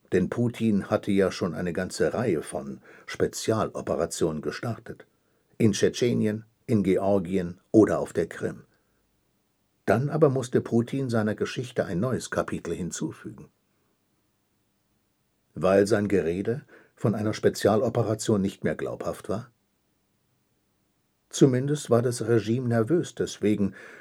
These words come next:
denn in der Tat verlief der Krieg ja völlig anders als geplant. Aber Putin hatte Glück. Als er im September zweitausendzweiundzwanzig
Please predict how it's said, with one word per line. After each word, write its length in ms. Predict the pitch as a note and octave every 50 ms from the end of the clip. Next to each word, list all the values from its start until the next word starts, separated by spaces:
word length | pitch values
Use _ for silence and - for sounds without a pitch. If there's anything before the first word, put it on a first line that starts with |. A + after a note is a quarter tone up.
| - - -
denn 160 | - A#2 A2
in 160 | A#2 A2 B2+ A#2
der 140 | A#2+ G#2+
Tat 320 | - - - E3+ D3+ D3 -
verlief 340 | - G2+ F#2 G2 A#2 - -
der 160 | - F#2+ F2+
Krieg 360 | - - G2 G#2+ A#2 A#2+ -
ja 120 | G#2 G#2
völlig 400 | G2 - - G2+ G2 F#2+ - -
anders 280 | - A2 F#2+ F2+ - -
als 180 | G#2 F#2+ - -
geplant. 480 | - - - C#3+ A#2 F#2+ - - - _ _ _ _ _ _ _ _ _ _ _ _ _ _ _ _ _ _ _ _ _ _ _ _ _ _
Aber 300 | A#2 A2+ A#2 G#2+ A2+ A2+
Putin 520 | - - A#2+ G2+ - - G2 F2+ E2 -
hatte 240 | F2+ D#2+ - D2+ C#2+
Glück. 340 | - - G#2 - - - - _ _ _ _ _ _ _ _ _ _ _ - - - -
Als 240 | - B2+ B2 A#2+ -
er 100 | C3+ A2
im 120 | G#2+ A#2 A2
September 520 | A#2 - - - C3+ D3+ D3 B2+ G#2 -
zweitausendzweiundzwanzig 1500 | - - G2+ G2 F#2+ - G2+ F#2+ F2+ - G2 - - - G2 G2 F2+ - - - A2+ A#2 B2 A#2+ - - D#2+ C#2+ -